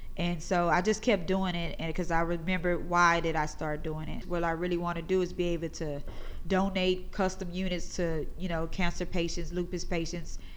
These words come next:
people that suffering from hair loss. I just wanna be able to just give them a look that they're used to by them going through the hair loss.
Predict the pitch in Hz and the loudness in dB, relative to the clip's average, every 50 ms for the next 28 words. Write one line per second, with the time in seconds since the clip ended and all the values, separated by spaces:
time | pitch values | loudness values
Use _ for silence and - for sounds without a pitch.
0 | - - - - - 208 185 - 196 185 175 180 175 170 175 - - - - 180 | -10 -10 -8 -2 -2 -2 0 2 0 0 2 2 0 0 -2 -4 -4 0 0 0
1 | 180 180 185 180 180 - 170 170 170 175 175 175 175 175 170 170 170 170 - - | 0 0 -2 -4 -4 -4 -4 0 2 2 2 4 4 4 2 2 2 0 -2 -6
2 | - - - - 170 175 170 - 185 185 175 175 165 185 175 175 170 165 165 165 | -8 -10 -4 -2 -2 -2 0 0 0 0 0 0 2 2 2 2 0 0 -2 -2
3 | 160 170 170 156 - - - 196 196 185 170 180 185 180 160 160 165 165 165 175 | -2 -2 -4 -4 -4 -2 2 4 4 4 4 0 0 0 0 0 -2 0 0 2
4 | 196 196 180 - - - 165 - - 170 170 156 175 185 202 190 - - - - | 2 2 2 0 -2 -4 -4 -2 -2 -2 -2 -2 -2 -2 -2 -2 -4 -6 -4 -2
5 | 165 160 160 160 - - - - 170 165 160 175 170 160 180 180 175 170 180 180 | -2 -2 -2 -4 -4 -6 -4 -2 -2 -2 -2 -2 -4 -2 -2 -2 -2 -2 -2 -2
6 | 160 160 156 165 175 175 175 160 160 139 117 120 113 - - | -2 -2 -2 -2 0 0 0 0 -2 -2 -2 -2 -4 -4 -6